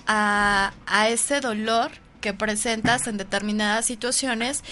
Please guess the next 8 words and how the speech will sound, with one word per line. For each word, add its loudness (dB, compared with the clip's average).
y -4
que 2
generalmente 4
cubres 2
con 2
<clears throat> -2
acciones 4
que 6